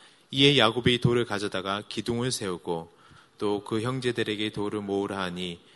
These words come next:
그들이 돌을 가져다가 무더기를 이름해 우리가 거기 무더기 곁에서 먹고, 라반은 그것을 여가사두다라 불렀고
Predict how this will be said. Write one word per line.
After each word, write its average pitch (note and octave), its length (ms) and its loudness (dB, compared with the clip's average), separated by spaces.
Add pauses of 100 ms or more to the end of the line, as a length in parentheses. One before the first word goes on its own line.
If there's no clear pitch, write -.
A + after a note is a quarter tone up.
(180)
그들이 A2 340 0
돌을 A2 280 0
가져다가 G#2 640 -2
무더기를 G#2+ 600 -6
이름해 F2+ 460 -6 (380)
우리가 G#2 340 0
거기 G#2 300 -6
무더기 A2+ 440 -2
곁에서 G#2 440 -6
먹고, E2+ 540 -8 (420)
라반은 C3 420 6
그것을 A#2+ 560 0
여가사두다라 A2+ 920 0
불렀고 F2+ 720 -4